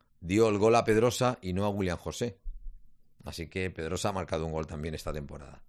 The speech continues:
Y luego ya hablaremos de la segunda parte, bueno, en general de todo. Las seis y diecisiete minutos, vamos a hacer una primera pausa. ¿Sigue saliendo la onda media?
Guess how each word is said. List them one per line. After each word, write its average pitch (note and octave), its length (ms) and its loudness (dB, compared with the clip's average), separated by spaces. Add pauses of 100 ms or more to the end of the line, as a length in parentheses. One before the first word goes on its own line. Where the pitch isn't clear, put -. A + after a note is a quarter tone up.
(720)
Y - 80 -4
luego B2+ 160 6
ya A#2+ 80 6
hablaremos F2+ 340 4
de D#2+ 60 -2
la D#2 80 -4
segunda D#2+ 340 -4
parte, F#2 560 -2
bueno, F#2 320 -4
en F#2 140 -6
general G#2 320 2
de E2+ 100 -2
todo. C2+ 260 -12 (460)
Las B2 460 6
seis E3+ 340 8
y D#3 320 10
diecisiete C3+ 540 6
minutos, D#3+ 800 6 (800)
vamos A2 300 2
a C3 60 4
hacer A2 200 4
una G2 560 2
primera G#2 320 2
pausa. C3 240 2
¿Sigue C3+ 240 4
saliendo A2+ 480 2
la G2 100 4
onda F#2 180 0
media? D#3 360 -2